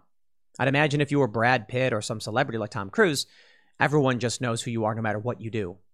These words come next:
That is not, that, that does not sound fun. 'Cause I've only experienced a little bit of it. I couldn't imagine experiencing that high degree.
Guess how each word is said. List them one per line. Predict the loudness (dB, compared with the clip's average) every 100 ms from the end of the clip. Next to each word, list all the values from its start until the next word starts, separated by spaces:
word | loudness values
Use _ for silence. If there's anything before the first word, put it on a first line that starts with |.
| _ _ _ _ _ _ 2
That | 4 4
is | 2 0
not, | 2 4 4 0 _ _ _ _ _ _ _ _ _ -2
that, | 0 2
that | 0 -2
does | -2
not | -2 -2
sound | -4 -4 -6
fun. | -8 -8 -12 _ _ _ _ _ _ -6
'Cause | 2
I've | 4 4
only | 4 2
experienced | 0 -2 -2 -2 -2
a | -2
little | -2 -2
bit | -2 -4
of | -6
it. | -14 _ -14
I |
couldn't | -6 -4
imagine | 0 0 0 -2
experiencing | -6 -4 -4 -4 -6
that | -6
high | -4 -6
degree. | -6 -8 -8